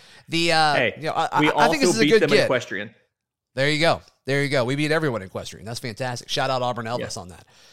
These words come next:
Speaker 1: But yeah, so I, I think when you, uh, when you look at it, I think that's exciting. Auburn's still fortieth in the country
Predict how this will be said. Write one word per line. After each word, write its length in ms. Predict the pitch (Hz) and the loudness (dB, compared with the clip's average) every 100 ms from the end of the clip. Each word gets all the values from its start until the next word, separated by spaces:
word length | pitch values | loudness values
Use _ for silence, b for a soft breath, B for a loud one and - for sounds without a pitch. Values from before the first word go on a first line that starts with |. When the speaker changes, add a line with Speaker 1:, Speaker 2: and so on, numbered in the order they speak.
| b | b
Speaker 1:
But 160 | 165 156 | -2 0
yeah, 260 | 170 185 | 2 0
so 160 | 107 185 | 0 0
I, 140 | 151 156 | 0 2
I 120 | 175 | 0
think 280 | - 190 196 | 0 -4 -4
when 140 | 202 | -4
you, 180 | 180 175 | -4 0
uh, 240 | 170 160 156 | 4 4 2
when 140 | 165 | -2
you 120 | 160 | -2
look 200 | 180 214 | -2 0
at 120 | 185 | 0
it, 60 | 190 | 2
I 80 | 170 | 0
think 120 | 180 | 0
that's 140 | 165 143 | -4 -4
exciting. 480 | - 143 147 196 - b b b b - | 0 0 0 -4 -10 b b b b 0
Auburn's 360 | 170 185 190 - | 2 2 0 -4
still 320 | - 190 190 | 0 2 2
fortieth 720 | - 180 185 196 202 202 - _ _ _ _ _ _ | 0 0 0 2 2 0 -4 _ _ _ _ _ _
in 240 | 170 175 | -4 -2
the 100 | 165 | -2
country 640 | 139 - 185 - 202 202 208 | -4 -2 -2 0 -2 -2 -8